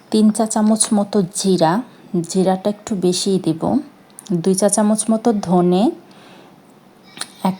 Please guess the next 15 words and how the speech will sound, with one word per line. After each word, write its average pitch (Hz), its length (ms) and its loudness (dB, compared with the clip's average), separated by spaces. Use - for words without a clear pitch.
মুঠ 214 140 4
পরিমাণ 214 340 4
বাদাম, 175 360 2
সাত 220 300 -2
আটটা 233 300 0
কাঠবাদাম, 196 560 2
এক 196 120 -2
চা 214 140 -4
চামচ 240 260 2
সরিষা, 190 540 2
ছয় 214 260 2
সাতটা 226 380 0
শুকনা 208 360 0
মরিচ, - 320 -2
আর 185 80 0